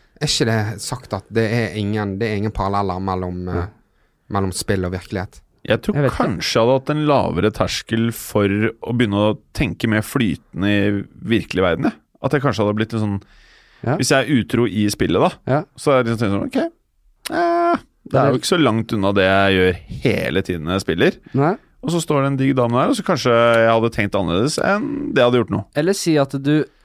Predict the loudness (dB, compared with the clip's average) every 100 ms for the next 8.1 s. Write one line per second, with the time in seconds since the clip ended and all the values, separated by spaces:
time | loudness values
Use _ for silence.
0 | -10 0 2 2 0 0 0 -2 -6 0
1 | 2 2 2 -2 -4 -2 -2 -2 -2 -4
2 | -4 -4 -2 -2 -2 0 -2 -2 -2 -2
3 | -2 -8 -2 -2 -2 -4 0 2 2 -2
4 | -2 2 2 0 -2 0 2 2 2 2
5 | 2 0 0 -2 -2 0 0 0 -2 0
6 | 0 -2 -2 -4 -2 0 2 2 2 4
7 | 4 4 4 4 4 4 4 4 4 4